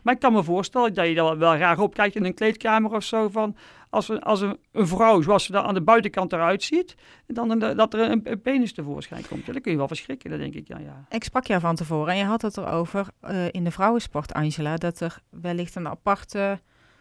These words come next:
Speaker 2: eh, ja, noem je dat? Een a-, aparte groep zou kunnen komen, een aparte tak van sport voor transgender vrouwen.
Speaker 1: Ik zat er, ik zat er zomaar ineens aan te denken toen we het erover hadden. Ja, schoot me zo ineens te binnen.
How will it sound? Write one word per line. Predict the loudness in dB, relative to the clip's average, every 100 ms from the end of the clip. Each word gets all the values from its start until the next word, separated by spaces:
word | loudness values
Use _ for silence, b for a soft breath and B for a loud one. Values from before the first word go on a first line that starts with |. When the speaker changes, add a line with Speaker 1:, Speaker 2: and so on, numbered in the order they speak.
| _ -14
Speaker 2:
eh, | -10 -10 -6
ja, | -4
noem | 0 0
je | 0 0
dat? | -2 -2
Een | -6
a-, | -6
aparte | -6 -8 -6 -6 -6
groep | -2 -2 0
zou | -2 -2
kunnen | -2 -2 -2 -2 -2
komen, | -2 -2 -2
een | -4
aparte | -4 -4 -4
tak | -2 -2
van | -2 -6
sport | -6 0 0 0 -8
voor | -4 -2
transgender | -2 -4 -8 -8 -8 -10
vrouwen. | -10 -12 -12 -14 -6
Speaker 1:
Ik | -2
zat | 4 4 4
er, | 2 2
ik | 2
zat | 2 2 2
er |
zomaar | 2 4 4
ineens | 4 6 6
aan | 4
te | 2
denken | 0 0 -4
toen | -2
we | -2
het | 0
erover | -2 0
hadden. | -2 -2 -2
Ja, | -2 -4
schoot | -2 0
me | 0
zo | 2 2
ineens | 2 0
te | -2
binnen. | 2 2 2